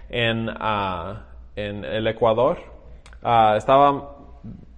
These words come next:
ah, tratando de compartir a un grupo de indios ahí, de indígenas. Dijo, am, "No es un necio el que da lo que no puede guardar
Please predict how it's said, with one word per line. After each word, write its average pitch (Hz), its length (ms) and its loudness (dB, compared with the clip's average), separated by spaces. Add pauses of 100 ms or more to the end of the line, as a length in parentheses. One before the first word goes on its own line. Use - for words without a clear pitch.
ah, 107 640 0
tratando 131 360 -2
de 143 60 -4
compartir 131 520 0
a 135 80 4
un 135 100 -2
grupo 135 300 0
de 127 80 -2
indios 131 500 -6 (380)
ahí, 107 340 -4 (220)
de 104 80 -14
indígenas. 104 640 -12 (580)
Dijo, 143 800 4
am, 110 640 -2 (140)
"No 156 280 2
es 214 200 0
un 190 360 0 (380)
necio 135 840 2 (380)
el 139 180 0
que 139 180 2
da 147 340 8
lo 175 160 2
que 131 80 0
no 143 320 0
puede 180 300 2
guardar 135 800 4